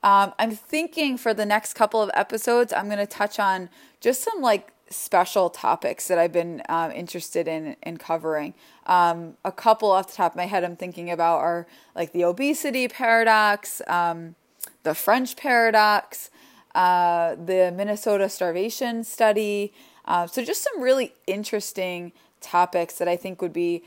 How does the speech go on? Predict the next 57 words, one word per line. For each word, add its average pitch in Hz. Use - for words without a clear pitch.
pretty 277
quick 226
and 202
easy 190
to 175
cover, 226
um, 175
but 175
I 180
think 185
you 180
guys 165
would -
have 170
a 156
lot 156
of -
interest 160
in. 202
Um, 185
but 233
let 311
me 359
know 349
if 320
you 302
have 269
other 269
ideas 240
for, 226
for 220
topics 214
for 202
me 196
to 185
cover, 185
'cause -
I, 170
I'm 170
definitely 180
open 175
to 175
that. 226
Um, 185
let 208
me 254
know 226
what 202
you 226
guys 214
are 220
thinking 208
of 190
the 190
podcast 185
so 190
far. 262